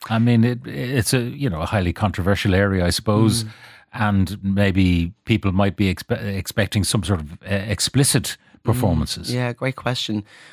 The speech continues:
Speaker 2: We're working with an amazing choreographer called Jesse Thompson. Um, so there's a lot of movement in the piece, which is a first for me, actually, and it's been really exciting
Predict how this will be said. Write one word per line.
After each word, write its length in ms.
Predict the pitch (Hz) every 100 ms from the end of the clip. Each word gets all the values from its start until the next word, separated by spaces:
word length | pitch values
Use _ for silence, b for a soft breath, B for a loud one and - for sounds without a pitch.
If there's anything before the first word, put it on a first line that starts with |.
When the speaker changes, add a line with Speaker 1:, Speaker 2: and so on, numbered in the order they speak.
| B
Speaker 2:
We're 120 | - 139
working 280 | 160 -
with 100 | 160
an 100 | 131
amazing 400 | 120 110 110 113
choreographer 680 | 104 110 101 101 104 104 98
called 280 | - 107 98
Jesse 260 | 101 101 104
Thompson. 420 | 101 104 139 131 - B B B B
Um, 480 | 107 104 104 101 104
so 100 | 127
there's 140 | 113
a 60 | 110
lot 100 | 117
of 80 | 127
movement 420 | 107 104 120 113
in 100 | 107
the 60 | 98
piece, 300 | - 101 -
which 100 | 117
is 120 | 104
a 40 |
first 340 | 104 104 107 -
for 120 | 107
me, 160 | 101
actually, 480 | 98 101 - 98 98
and 100 | -
it's 140 | 104 -
been 140 | 104
really 260 | 104 107 104
exciting 560 | 92 - 101 98 104